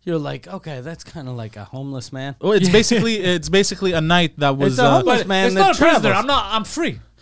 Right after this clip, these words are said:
Speaker 2: a knight exiled
Speaker 3: Travel.
Speaker 2: from their homeland to wander, a solid armor-clad origin.
Speaker 1: A vagabond,
Speaker 3: Armor-clad.
Speaker 1: a vagabond is someone that travels from place to place,
Speaker 2: Yeah.
Speaker 1: but as a homeless person,
Speaker 3: Yeah, that's
Speaker 1: right?
Speaker 2: Yeah, well, he's a
Speaker 1: He,
Speaker 2: vagabond knight.
Speaker 1: so one day he's dreaming of becoming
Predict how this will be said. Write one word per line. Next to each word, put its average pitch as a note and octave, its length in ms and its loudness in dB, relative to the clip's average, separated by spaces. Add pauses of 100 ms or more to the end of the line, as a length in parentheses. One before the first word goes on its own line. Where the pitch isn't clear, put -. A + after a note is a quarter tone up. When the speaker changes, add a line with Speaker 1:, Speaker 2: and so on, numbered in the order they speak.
(160)
Speaker 2:
a E3+ 80 2
knight G3+ 320 4
exiled G#3 460 4
Speaker 3:
Travel. - 0 -
Speaker 2:
from F3+ 220 0
their D#3+ 100 4
homeland F3+ 640 0
to D#3 100 -2
wander, C#3 400 0
a A#2+ 120 -2
solid D#3+ 720 -2
armor-clad C#3+ 800 -4
origin. F#2 400 -6 (280)
Speaker 1:
A G3+ 120 0
vagabond, G3+ 440 0
Speaker 3:
Armor-clad. E3 680 -2
Speaker 1:
a F#3 100 -4
vagabond G#3 640 -2
is C#3 160 -8
someone D#3+ 360 -4
that C3 180 -8
travels C3 480 -6
from C#3 160 -10
place C#3+ 360 -6
to D3+ 60 -12
place, C3 480 -6
Speaker 2:
Yeah. C3 280 -4
Speaker 1:
but D#3 160 0
as D3 200 -2
a C3+ 120 -2
homeless A#2+ 340 -8
person, G2+ 240 -10
Speaker 3:
Yeah, C#3+ 160 -4
that's D#3 240 -6
Speaker 1:
right? - 80 -6
Speaker 2:
Yeah, C3 80 -4
well, D3 140 -2
he's E3 160 2
a F3 40 4
Speaker 1:
He, D#3 40 0
Speaker 2:
vagabond F3 500 4
knight. D3+ 160 4
Speaker 1:
so B3 100 4
one G#3 520 -2
day A3 260 0
he's F#3 300 -6
dreaming E3 500 -2
of C3 180 -6
becoming B2+ 760 -6